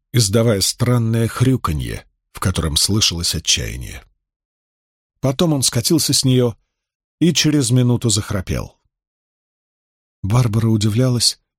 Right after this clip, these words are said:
как вынесла всё это, не закричав, не скинув его с себя.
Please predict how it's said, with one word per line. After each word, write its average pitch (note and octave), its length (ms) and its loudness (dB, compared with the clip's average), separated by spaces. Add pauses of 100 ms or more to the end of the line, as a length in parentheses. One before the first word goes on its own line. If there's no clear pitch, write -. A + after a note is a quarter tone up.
(300)
как - 280 0
вынесла A2 460 0
всё F2+ 240 0
это, A2 340 -4 (400)
не B2 120 6
закричав, - 880 -2 (400)
не B2+ 140 4
скинув G2 480 0
его D2+ 220 -2
с - 80 2
себя. B1 440 -4